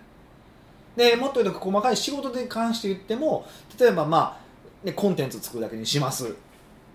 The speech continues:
とか、いや、俺はもう社長業しかしない、経営しかしない、実務は一切しないっ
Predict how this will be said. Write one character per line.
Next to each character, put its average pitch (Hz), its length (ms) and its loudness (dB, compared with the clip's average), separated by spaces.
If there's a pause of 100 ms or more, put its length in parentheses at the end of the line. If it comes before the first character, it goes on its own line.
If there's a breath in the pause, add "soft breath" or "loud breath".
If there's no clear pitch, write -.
と 131 120 -10
か、 123 100 2
い 139 60 4
や、 165 100 6
俺 180 140 8
は 175 80 6
も 165 80 0
う 147 40 0
社 156 120 -4
長 156 180 4
業 120 140 0
し - 80 -8
か - 80 -8
し 139 80 -2
な 117 100 -2
い、 - 100 -12
経 139 200 2
営 143 80 4
し 143 80 -2
か 110 80 -6
し 156 100 -2
な 117 80 -6
い、 - 60 -12 (680 loud breath)
実 139 160 -4
務 147 140 -4
は 117 80 -2
一 139 60 0
切 135 160 -2
し 151 120 -2
な 123 100 -4
い 101 40 -10
っ - 20 -14